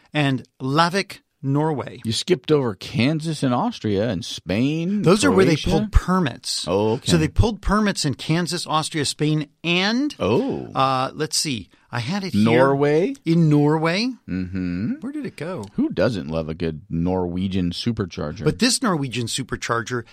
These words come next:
Speaker 1: is the furthest north supercharger on the planet.
Speaker 2: It's powered, from what I understand, by the Northern Lights.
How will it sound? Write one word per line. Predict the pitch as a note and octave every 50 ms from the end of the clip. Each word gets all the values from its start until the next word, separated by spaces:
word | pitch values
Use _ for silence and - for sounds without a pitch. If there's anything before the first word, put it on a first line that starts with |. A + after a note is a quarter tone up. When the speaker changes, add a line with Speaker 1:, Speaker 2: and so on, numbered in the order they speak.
| - _
Speaker 1:
is | D3+ C#3+ A#2
the | G#2 C3+ A#2+
furthest | - - - - - F#3 G3+ G#3+ G#3 G3 B3 G#3+ - - - - _ _
north | A#2+ A#2 A#2+ C3 C3+ C#3+ D#3 D3+ - - _ _ _
supercharger | _ - - - - E3+ - F#3 - - - D3+ D3 D3+ C3 F3+ F#3+ F#3+ F#3 - _ _ _ _ _ _ _ - -
on | - C#3+ C#3 D3 D3
the | C#3 A#2+
planet. | - - - A#2 A2 A2 G#2+ G#2+ G2 - - -
Speaker 2:
It's | C3 C3+ B2+ -
powered, | - - - - - - C3+ E3+ G3+ A3 A3 E3 B2+ A2+ G#2+ G#2 G2+ G#2+ G#2+ -
from | _ - B2+ A#2 A#2 A#2
what | A#2+ C3 D3+ E3
I | E3+ F3+ F#3+ E3
understand, | E3+ F3 E3+ F3 D#3+ - - - D3+ D3 C3+ A#2 G#2 G2+ F#2+ G2 G2+ A2+ A2+ - _ _ _ _ _ _
by | - G#2+ A2+ A#2+
the | A#2 B2
Northern | A#2+ A2+ A2+ A2 A2+ A#2 A2 A2 A2 G#2 G#2 G#2
Lights. | G2 F2 D#2 - - - - - - -